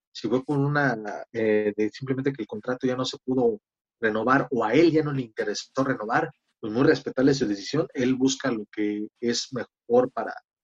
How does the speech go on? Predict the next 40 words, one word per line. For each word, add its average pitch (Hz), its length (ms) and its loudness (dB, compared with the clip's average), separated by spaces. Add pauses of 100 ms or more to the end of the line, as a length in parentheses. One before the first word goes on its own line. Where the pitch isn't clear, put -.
(180)
para, 98 640 -6 (160)
para 101 360 -6
su - 140 -12
persona, 135 720 -2
tanto 107 340 -10 (360)
personal 113 680 -6
como 120 200 -10
profesional. 113 680 -6 (640)
Y 113 760 -2
pues 117 240 -2
yo 131 140 4
lo, 156 280 4
yo 139 300 6
lo 147 240 4
veo 135 140 2
que 156 320 -2
sí 143 200 0
va 147 80 2
en 143 100 0
un 143 140 0
ascenso, 143 540 -2 (340)
ya 123 160 2
estaba 143 340 0
consolidándose 123 1160 0
como 123 220 -4 (840)
el 104 180 -2
campeón 117 540 -2
de 135 80 0
parejas 113 340 -4
mixto, 117 360 -6
también 120 220 -6
un 127 60 -10
campeonato 117 580 -6
que 113 120 -6
la 107 80 -4
empresa 117 420 -6
tuvo 120 200 -4
abandonado 110 800 -8
mucho 120 320 -8
tiempo, 123 420 -6